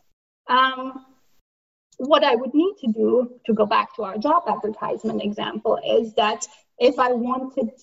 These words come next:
to exclude you from seeing the job that I'm hiring a chef in my restaurant, what I need to do,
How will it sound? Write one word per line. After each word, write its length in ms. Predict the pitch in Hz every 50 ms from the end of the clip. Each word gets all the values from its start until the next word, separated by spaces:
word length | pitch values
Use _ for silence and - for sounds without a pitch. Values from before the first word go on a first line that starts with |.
| -
to 160 | - 233 220 -
exclude 600 | 214 220 - - _ - - 311 320 320 247 247
you 200 | 226 226 226 214 _
from 200 | - 220 214 214
seeing 580 | 214 - - - 262 262 262 240 233 220 214 190
the 100 | - 208
job 420 | 214 - - - - - - - -
that 100 | 214 -
I'm 140 | 185 190 208
hiring 540 | - - 220 - - 190 185 185 - 190 -
a 40 | 190
chef 340 | - - - 202 - - -
in 80 | 214 220
my 100 | 202 175
restaurant, 560 | 196 226 254 247 - - - 202 214 214 214 _ _ _ _ _ -
what 200 | 240 247 247 240
I 80 | 226
need 300 | 233 262 320 403 466 427
to 140 | - 277 226
do, 460 | - 185 - - - 285 320 285 277